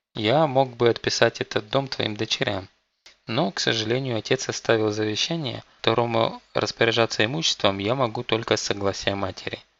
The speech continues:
Ты же понимаешь, что для тебя она ничего не даст сделать. Прости».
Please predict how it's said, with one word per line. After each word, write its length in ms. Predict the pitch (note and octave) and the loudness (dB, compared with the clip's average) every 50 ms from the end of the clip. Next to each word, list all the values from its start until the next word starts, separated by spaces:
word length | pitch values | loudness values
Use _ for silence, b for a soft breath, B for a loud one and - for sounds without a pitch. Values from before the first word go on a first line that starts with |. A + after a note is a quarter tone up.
| _ _ _ _ - | _ _ _ _ -2
Ты 80 | - | -2
же 120 | D3 C#3+ D3 | 0 0 0
понимаешь, 720 | - - D#3 D#3 D#3+ D#3+ E3 D3+ A#2+ G#2 F#2+ - - - - | 0 0 0 0 0 2 2 4 4 2 0 -2 -8 -10 -12
что 220 | - - - A2 | -10 -4 -4 -4
для 100 | A2 - | -4 -4
тебя 380 | - - - C3 G#2+ C3 D3 D3 | -6 -4 -4 0 2 2 2 2
она 160 | C#3 C3 B2 | 2 0 -2
ничего 320 | A#2 A2+ G#2+ - - G2 G2 | -2 -2 -2 -2 -4 -4 -4
не 180 | A2 G2+ G2 F#2+ | -6 -6 -2 2
даст 280 | G2+ G2+ G2 F#2+ - | 4 4 4 4 0
сделать. 440 | - - - F#2 F#2 F2 - - - _ _ _ _ _ _ _ _ - | -4 -4 -4 -2 -4 -6 -8 -12 -18 _ _ _ _ _ _ _ _ -6
Прости». 480 | - - A#2 - - - - A2+ G2+ | -4 -2 -2 -2 -4 -4 -4 -4 -4